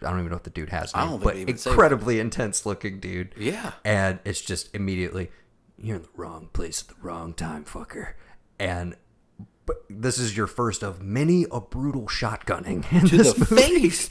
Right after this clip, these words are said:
Speaker 2: To the fucking
Speaker 1: No,
Speaker 2: face.
Speaker 1: yes. No, no quarter whatsoever.
Speaker 2: Nope.
Speaker 1: Just boom, ice 'em, and they're, they get the fuck out of Dodge. They're just, all right,
Speaker 2: They're
Speaker 1: they're
Speaker 2: done.
Speaker 1: done. So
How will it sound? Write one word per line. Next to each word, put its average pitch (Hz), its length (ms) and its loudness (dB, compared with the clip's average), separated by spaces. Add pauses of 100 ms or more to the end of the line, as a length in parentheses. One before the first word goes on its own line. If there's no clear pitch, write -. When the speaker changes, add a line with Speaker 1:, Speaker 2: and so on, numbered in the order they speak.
Speaker 2:
To 285 140 0
the 240 140 2
fucking 247 640 2
Speaker 1:
No, 165 180 6
Speaker 2:
face. 453 240 6
Speaker 1:
yes. - 460 2 (320)
No, 135 400 2
no 123 160 2
quarter 113 400 4
whatsoever. 101 640 2
Speaker 2:
Nope. 87 160 -4
Speaker 1:
Just - 460 -6
boom, 101 420 4 (520)
ice 95 300 -4
'em, 95 140 -6
and 92 320 -10 (100)
they're, 120 280 -2 (120)
they 120 120 -4
get 123 120 -4
the - 60 -10
fuck 90 240 -6
out 85 100 -10
of 85 60 -14
Dodge. 151 340 -10
They're 92 140 -14
just, - 260 -18 (160)
all 104 140 -8
right, 147 240 -8
Speaker 2:
They're 143 100 -4
Speaker 1:
they're 113 140 -8
Speaker 2:
done. - 60 -6
Speaker 1:
done. 98 180 -4 (320)
So 117 400 2